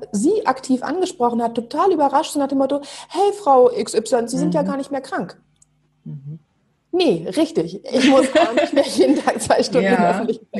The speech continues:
Speaker 1: Verkehrsmitteln
Speaker 2: ja,
Speaker 1: zubringen und
Speaker 2: ja.
Speaker 1: ich sitze nicht mehr jeden Tag sechs Stunden unter einer Klimaanlage.
Speaker 2: Ja, ja.
Speaker 1: Tada!
Speaker 2: Und der Job ist gemacht, ne?
Speaker 1: Und der
Speaker 2: Also,
Speaker 1: Job ist sowas von gemacht.
Speaker 2: ist sowas von gemacht, oder? Genau, also das ist ja eben der Punkt. Und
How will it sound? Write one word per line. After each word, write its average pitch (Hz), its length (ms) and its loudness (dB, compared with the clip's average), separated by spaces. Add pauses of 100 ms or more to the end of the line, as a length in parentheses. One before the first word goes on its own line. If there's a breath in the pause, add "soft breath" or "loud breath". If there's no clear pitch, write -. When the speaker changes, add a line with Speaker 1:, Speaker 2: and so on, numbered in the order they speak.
(100)
Speaker 1:
Verkehrsmitteln 240 440 -2
Speaker 2:
ja, 196 160 0
Speaker 1:
zubringen 277 240 -2 (300 loud breath)
und 220 100 4
Speaker 2:
ja. 226 100 2
Speaker 1:
ich - 100 -4
sitze 233 240 0
nicht - 140 -14
mehr 254 140 0
jeden 214 240 0
Tag 226 240 0
sechs 233 240 -6
Stunden 175 240 -2
unter 180 140 -6
einer 233 160 -8
Klimaanlage. 214 840 0
Speaker 2:
Ja, 185 100 -8
ja. 185 200 -6
Speaker 1:
Tada! 208 680 -2
Speaker 2:
Und 220 220 2
der 208 160 2
Job 196 300 0
ist 262 240 -2
gemacht, 294 580 -4
ne? 196 380 -2
Speaker 1:
Und 214 160 0
der 208 100 4
Speaker 2:
Also, 226 140 0
Speaker 1:
Job - 180 -6
ist - 140 -16
sowas 269 280 -6
von 208 200 -4
gemacht. 180 260 -4
Speaker 2:
ist 233 240 2
sowas 403 300 0
von 247 180 2
gemacht, 190 380 2
oder? 285 300 2
Genau, 285 360 -2
also 196 320 0 (180)
das 202 220 -2
ist 269 160 -8
ja 294 80 -2
eben 220 320 0
der 196 140 2
Punkt. 226 400 -2
Und 196 160 0